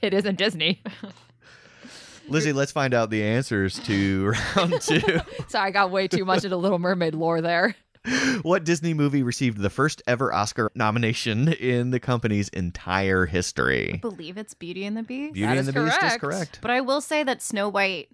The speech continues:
Speaker 3: received seven honorary Oscars, one regular sized,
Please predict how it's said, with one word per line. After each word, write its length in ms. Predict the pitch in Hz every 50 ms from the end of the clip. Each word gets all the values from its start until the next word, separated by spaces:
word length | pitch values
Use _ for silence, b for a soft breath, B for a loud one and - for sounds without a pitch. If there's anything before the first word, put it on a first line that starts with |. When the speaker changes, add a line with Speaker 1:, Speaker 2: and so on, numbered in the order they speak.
| _ -
Speaker 3:
received 560 | 185 185 - - 175 180 185 185 175 160 - - _ _ _ _ _ -
seven 480 | - - - - 208 202 220 247 269
honorary 640 | 254 - - 214 220 220 214 214 214 208 214 208 190 -
Oscars, 640 | - 185 180 180 - - - 175 170 165 160 165 -
one 260 | 175 175 190 208 220
regular 420 | 202 196 190 208 196 190 190 185 185
sized, 680 | 175 - 196 185 180 175 160 170 175 170 - - -